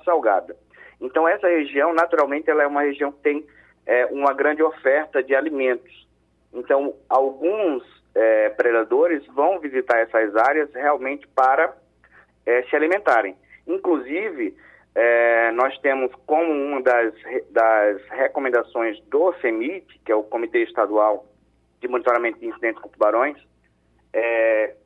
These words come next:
que um, um do, uma das dez medidas de prevenção de incidentes com tubarões é evitar tomar banho de mar em áreas próximas às desembocaduras de rios, né? E é justamente por essas características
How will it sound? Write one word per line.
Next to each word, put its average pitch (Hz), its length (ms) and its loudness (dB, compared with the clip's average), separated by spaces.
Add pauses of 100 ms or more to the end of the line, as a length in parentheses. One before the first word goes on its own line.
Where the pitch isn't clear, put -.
(340)
que - 260 -8
um, 175 320 -4
um 190 40 -6
do, 185 220 0
uma 160 240 -4
das 147 220 0
dez 160 200 0
medidas 147 320 -2
de 139 100 -10
prevenção 123 580 -2
de 117 100 -14
incidentes 120 320 -6
com - 80 -16
tubarões 147 420 0
é 175 120 2
evitar 175 580 0 (320)
tomar 156 280 2
banho 147 280 0
de 143 120 -12
mar 127 440 0
em 143 220 -4
áreas 143 360 2
próximas 135 840 0
às 131 240 0 (140)
desembocaduras 160 800 -2
de 180 80 -4
rios, 156 480 -8 (580)
né? 117 200 -4
E 139 120 0
é 131 80 2
justamente 143 560 -4
por 139 160 0
essas 170 400 0
características 127 920 -2